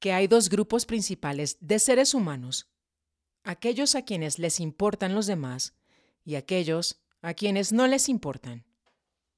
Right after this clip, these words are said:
Entre estos dos extremos, vieron que hay una combinación interminable de los dos. El Nahual Julián pertenecía a la categoría extrema de hombres a quienes no les importan los demás.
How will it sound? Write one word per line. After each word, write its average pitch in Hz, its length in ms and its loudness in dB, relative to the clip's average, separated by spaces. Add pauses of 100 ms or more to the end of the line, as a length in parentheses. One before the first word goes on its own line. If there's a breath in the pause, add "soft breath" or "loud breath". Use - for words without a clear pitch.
(280)
Entre 226 440 2
estos 285 400 0
dos 196 320 2
extremos, 147 760 -4 (320 soft breath)
vieron 254 520 2
que 220 100 -2
hay 175 140 0
una 160 180 -2
combinación 156 760 -4 (160)
interminable 208 920 0
de 131 80 -8
los 131 240 -8
dos. 131 300 -8 (1080 soft breath)
El 214 140 2
Nahual 262 240 4
Julián 202 520 0
pertenecía 170 680 -2
a - 20 -2
la 185 120 0
categoría 147 520 -2
extrema 190 560 0
de 180 80 0
hombres 139 460 -6 (360 soft breath)
a 175 120 -4
quienes 214 420 4
no 214 300 8
les 320 240 2
importan 277 560 2
los 131 100 -4
demás. 131 460 -6